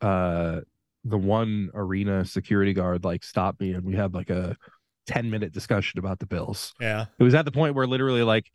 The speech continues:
Speaker 1: people in the row were, like, ready to, like, stand up, and I was gonna walk through to my seat and everything. And then we were just, they're just like, "Is he not gonna walk down or whatever?" 'Cause, like, I'm just standing there, like, we,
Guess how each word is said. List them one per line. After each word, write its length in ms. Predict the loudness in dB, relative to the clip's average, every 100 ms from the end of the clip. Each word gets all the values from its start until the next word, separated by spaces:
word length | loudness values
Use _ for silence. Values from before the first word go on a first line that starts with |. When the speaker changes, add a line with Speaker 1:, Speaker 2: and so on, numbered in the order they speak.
| _ _
Speaker 1:
people 220 | 0 4 4
in 80 |
the 80 | 4
row 220 | 4 4
were, 160 | 2 0
like, 140 | -2 -2
ready 180 | -2
to, 80 | 0
like, 180 | 0 -2
stand 380 | -2 0 2 2
up, 160 | 0
and 80 | -2
I 40 | -4
was 100 | -4
gonna 80 |
walk 260 | -2 -2 -2
through 140 | -4
to 60 | -4
my 120 | -4
seat 320 | -6 -6 -6
and 80 | 0
everything. 560 | 4 4 6 6 4 2 -8 -20 _
And 100 | 4
then 120 | 8
we 80 | 8
were 80 | 6
just, 280 | 4 0 0
they're 140 | 0
just 200 | 0 -2
like, 140 | -2
"Is 140 | -2 -2
he 60 |
not 180 | 2 2
gonna 140 | 2 2
walk 160 | 2
down 200 | 2 2
or 60 | 2
whatever?" 240 | 0 0
'Cause, 140 | -2 -4
like, 300 | -2 -2 -4
I'm 120 | -6
just 160 | -6
standing 220 | -2 0 2
there, 140 | 2
like, 180 | 0 -2
we, 200 | -4 -4